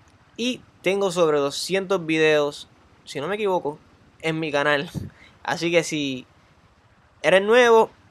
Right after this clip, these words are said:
tienes doscientos videos que ver en mi canal. Y nada, que te los disfrutes. Y para que veas también el cambio de cómo he ido de-, desde antes hasta ahora.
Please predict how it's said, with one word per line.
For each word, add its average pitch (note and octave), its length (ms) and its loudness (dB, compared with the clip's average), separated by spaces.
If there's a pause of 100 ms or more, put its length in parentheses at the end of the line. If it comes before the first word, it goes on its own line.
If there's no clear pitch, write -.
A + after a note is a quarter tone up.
(320)
tienes G#3 400 -4 (520)
doscientos F3 680 -2
videos E3+ 300 2
que E3 160 -4
ver D3+ 180 -2
en D3 80 -8
mi C#3+ 120 -4
canal. C#3+ 380 -4 (920)
Y B2+ 880 -10
nada, D3 260 -2
que C3+ 100 -6
te C3+ 80 -6
los C3+ 120 -6
disfrutes. F3+ 560 0 (680)
Y C#3+ 260 -6 (120)
para C#3 200 0
que C#3 80 -2
veas D#3+ 180 0
también G#3 260 0
el G3 140 -4
cambio E3 340 0
de B2+ 200 -4
cómo D3+ 240 -4
he D#3+ 80 -2
ido D#3+ 140 -2
de-, C#3 140 -2 (300)
desde C3+ 680 -4
antes E3 340 -2
hasta C#3+ 240 -2
ahora. D3+ 360 2